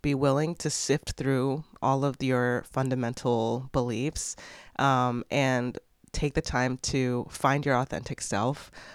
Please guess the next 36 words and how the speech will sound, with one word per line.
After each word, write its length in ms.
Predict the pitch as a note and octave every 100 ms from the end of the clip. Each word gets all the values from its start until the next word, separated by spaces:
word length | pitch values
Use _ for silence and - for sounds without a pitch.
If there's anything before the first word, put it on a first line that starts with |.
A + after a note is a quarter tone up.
| -
Um, 260 | B2+ B2+ B2+ -
and 140 | C#3
that 180 | C3 B2+
means, 540 | C#3 C#3 C#3 C3 - - D#3+
it 80 | D#3
meant 260 | E3+ D#3 -
for 140 | D3+
me, 580 | C#3 E3+ D#3+ B2+ C3+ D3+ -
and 480 | C#3+ C3+ B2+ B2 - - -
maybe 300 | C#3+ D3+ C3+
I 20 |
did 180 | C#3 C3
this 220 | C3 -
right 200 | C3 C#3
or 80 | B2+
maybe 280 | B2 A#2+
I 60 | A#2
didn't, 360 | B2 B2+ A2+ -
it 140 | C3+ C#3
meant 280 | C#3 A2+ - - -
that 100 | C#3+
I 80 |
needed 220 | C3 C3+ C3
to 80 | C#3
step 280 | - B2+
away 220 | C3 A#2 A#2+
from 200 | - B2
my 140 | G#2+
church, 460 | - D#3+ G3+ - - - -
which 320 | D3 C#3+ -
seemed 460 | - - D3+ F#3+ -
to, 500 | - D#3 D3 C#3+ -
like, 280 | C3+ C3 - -
completely 520 | D#3+ - D#3+ - D3+
overshadow 1000 | - C3+ C3+ C3+ - C3 C3+ B2 A#2+ A#2+ B2 - _ _
me, 520 | C#3+ D3 B2+ C3 C3+